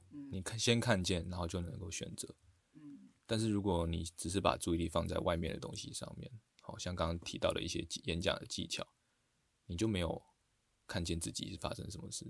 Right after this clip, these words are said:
Speaker 1: 啊，
Speaker 2: 然后
Speaker 1: 后面又会检讨，哎呦，我干嘛那么紧张？
Speaker 2: 对，对，对，对。
Speaker 1: 哦，连紧张也可以被检讨。
Speaker 2: 呃，对，就回到我们刚刚一开始说的，紧张好像变我的错一样。注意力摆在外面的时候，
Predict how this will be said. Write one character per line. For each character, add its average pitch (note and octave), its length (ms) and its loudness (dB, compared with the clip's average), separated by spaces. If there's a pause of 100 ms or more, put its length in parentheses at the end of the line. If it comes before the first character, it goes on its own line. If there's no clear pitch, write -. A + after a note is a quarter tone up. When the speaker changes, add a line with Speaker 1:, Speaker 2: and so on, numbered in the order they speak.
(360)
Speaker 1:
啊， F#3 100 12
Speaker 2:
然 - 20 10
后 A3 140 12
Speaker 1:
后 G3 60 12
面 G3 180 10
又 F3+ 120 12
会 F#3 140 12
检 C3+ 240 8
讨， C#3 120 8
哎 E3+ 160 12
呦， F#3 100 12
我 D3 100 12
干 F3 140 12
嘛 C#3+ 100 10
那 C#3 80 10
么 C#3 100 10
紧 - 160 0 (120)
张？ - 200 4
Speaker 2:
对， G2 140 4
对， A#3+ 120 12
对， - 100 8
对。 F#2+ 100 6
Speaker 1:
哦， F2+ 100 6
连 G3 200 12
紧 G3 180 12
张 F#3+ 180 12
也 F#3 120 12
可 F3 120 12
以 F3 40 12
被 E3+ 180 12
检 D3+ 240 12
讨。 - 180 12 (200)
Speaker 2:
呃， A#2 920 10
对， G#2 340 8 (360)
就 B2 100 8
回 G#2 140 12
到 G#2+ 80 12
我 G#2 40 12
们 F#2+ 140 4
刚 G2+ 100 10
刚 G2+ 80 10
一 G2+ 60 4
开 G2 180 6
始 F#2 140 2
说 F#2+ 240 6
的， F2+ 220 6
紧 E2+ 260 0
张 F#2 260 2 (140)
好 - 160 0
像 F#2 100 2
变 F#2+ 160 4
我 E2+ 120 2
的 E2+ 80 0
错 F#2 360 -2
一 - 100 -2
样。 G2 160 -2 (440)
注 D#3 160 4
意 C3+ 60 6
力 C3 80 4
摆 - 160 6
在 F2+ 100 0
外 F#2 140 2
面 - 120 -6
的 - 120 -8
时 - 160 -4
候， - 280 -6